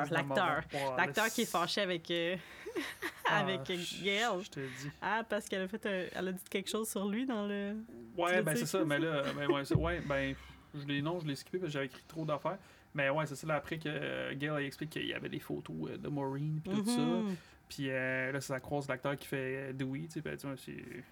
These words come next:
Speaker 1: il, il chiale un peu après parce qu'elle avait fait une histoire de marde sur lui, là.
Speaker 2: Dis
Speaker 1: J'ai
Speaker 2: ça.
Speaker 1: aimé ça, l'allusion, comme quoi que mon accident, c'était dû à cause de l'alcool, puis la drogue, c'était du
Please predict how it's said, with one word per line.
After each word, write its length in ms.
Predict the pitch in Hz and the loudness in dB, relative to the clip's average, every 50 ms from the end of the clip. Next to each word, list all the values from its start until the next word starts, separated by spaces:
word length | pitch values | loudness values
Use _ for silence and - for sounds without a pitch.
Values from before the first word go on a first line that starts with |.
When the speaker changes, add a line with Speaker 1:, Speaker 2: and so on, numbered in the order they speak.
| - - - - | -20 -18 -14 -10
Speaker 1:
il, 140 | 143 135 139 - - | -8 -8 -8 -6 -4
il 120 | 151 156 | -4 -2
chiale 280 | 156 - 156 151 151 151 | 0 0 2 2 2 0
un 20 | |
peu 80 | 147 - | 0 -2
après 160 | 139 - 160 190 | -2 -2 -2 -6
parce 120 | - 175 | -6 -6
qu'elle 160 | - - 139 | -6 -4 -4
avait 200 | 135 139 139 139 | -4 -4 -4 -6
fait 80 | 143 - - | -6 -4 -4
une 60 | 151 | -4
histoire 320 | 143 - - 143 143 143 | -4 -2 -2 -2 0 0
de 80 | 135 135 | 0 0
marde 420 | 131 135 139 147 147 143 147 147 | 0 0 0 2 2 2 0 -2
sur 240 | 143 - - 143 135 | -2 -2 -2 0 0
lui, 300 | 139 135 135 139 151 170 180 | 0 0 0 0 0 0 -2
là. 160 | 170 170 180 175 | -2 -2 -2 -4
Speaker 2:
Dis 400 | 160 160 185 185 165 160 170 185 | -4 -4 -4 -4 -4 -2 -4 -2
Speaker 1:
J'ai 60 | 180 | -2
Speaker 2:
ça. 60 | 175 147 | 0 0
Speaker 1:
aimé 120 | 143 143 | 0 0
ça, 200 | 131 - 202 196 | 0 0 0 0
l'allusion, 580 | 190 175 156 156 147 139 143 151 165 180 175 160 | 2 2 2 0 0 0 0 0 0 0 -2 -2
comme 180 | 165 156 147 | -2 -4 -4
quoi 200 | 139 - 160 160 | -2 -2 -4 -4
que 300 | 160 160 - 143 139 135 139 | -4 -4 -6 -4 -4 -4 -4
mon 160 | 139 139 156 | -2 -2 -2
accident, 280 | 147 - - - 170 | -4 -4 -6 -6 -6
c'était 200 | 165 156 - 147 | -6 -4 -6 -6
dû 100 | 139 - | -4 -4
à 80 | 160 147 | -4 -4
cause 240 | - - 143 147 147 | -4 -4 -6 -4 -4
de 80 | - | -4
l'alcool, 500 | 147 135 151 147 - - 156 156 160 165 156 | -4 -4 -6 -6 -4 -2 -2 0 -2 -2 -4
puis 120 | 160 156 | -4 -4
la 120 | 143 135 131 | -4 -2 -2
drogue, 240 | 139 143 151 156 156 | -2 -2 -2 -2 -4
c'était 180 | - - 143 | -4 -6 -8
du 100 | 135 - | -8 -8